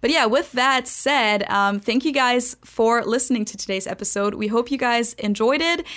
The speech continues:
And as we said earlier in the episode, feel free to comment down below what your experiences are with this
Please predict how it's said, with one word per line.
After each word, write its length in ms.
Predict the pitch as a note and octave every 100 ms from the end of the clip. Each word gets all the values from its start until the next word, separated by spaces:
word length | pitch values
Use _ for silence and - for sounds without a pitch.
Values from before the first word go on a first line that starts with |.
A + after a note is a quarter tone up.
| - -
And 140 | G#3+ A#3
as 120 | C4
we 80 | B3+
said 180 | C4 A#3+
earlier 600 | A3+ A#3+ A#3 A3 A3 -
in 160 | G#3+ A3
the 100 | G#3
episode, 640 | G#3 G#3 - G3+ G3+ -
feel 200 | - A#3
free 320 | A#3 A3+ A3
to 120 | A3
comment 380 | A3 - G#3 G#3+
down 160 | G3+ G3
below 220 | G3+ G3
what 140 | G3
your 260 | F#3+ G3+ A3
experiences 640 | G#3 - G#3+ A3 G#3 G3
are 220 | - F#3 G3
with 180 | G3+
this 180 | F#3+ F#3